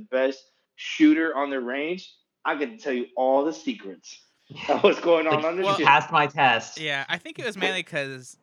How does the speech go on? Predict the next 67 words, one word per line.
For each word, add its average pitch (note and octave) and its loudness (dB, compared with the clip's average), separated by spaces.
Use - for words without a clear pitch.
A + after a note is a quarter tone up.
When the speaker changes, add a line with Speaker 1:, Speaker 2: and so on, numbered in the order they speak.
Speaker 3:
the D#3+ -8
one D3+ -6
that D3 -4
he C#3+ -8
was C#3 -12
mainly C3+ -10
afraid D3+ -6
of, B2 -8
Star, A#2 -6
is B2+ -16
now G#2+ -12
dead. G2+ -10
So C3+ -10
he's B2 -12
like, A2+ -12
"All F#3+ 0
right, E3 0
well, D3+ -6
you F3+ -6
actually A3 -6
killed G3 -6
the D#3 -10
badass D#3 -4
on B2 -12
the A2+ -14
ship, C3 -10
so, D#3 -6
uh, C#3 -6
I C4 -6
guess B3+ -8
I'll - -2
help D3 -4
you C3+ -4
Speaker 2:
Yeah, B2 -2
Speaker 3:
out. C3+ -4
Speaker 2:
we D3 -2
Speaker 3:
I'm D#3+ -4
Speaker 2:
can E3 0
Speaker 3:
not D#3 0
Speaker 2:
do D3+ 0
Speaker 3:
afraid C#3 2
Speaker 2:
this C#3 -2
now, A2+ 0
Speaker 3:
anymore." C3+ -4
Speaker 2:
yeah. - -18
Like, A#2+ -8
we B2+ 0
might D3 2
be D#3+ -2
able C3 2
to B2+ -8
pull C3 -4
this B2 -8
off A2 -2
now. G#2 -8
Speaker 3:
Yeah, C3 -10
you B2 -6
Speaker 2:
Yeah. A2 -4
Speaker 3:
ki-, - -12
you A#3+ -8
killed F3+ -8
the G3+ -2
jock. A#3 0
Cool. D4+ -6
Come C#4+ -8
on. D4 -12
Speaker 1:
Yeah. F3+ 6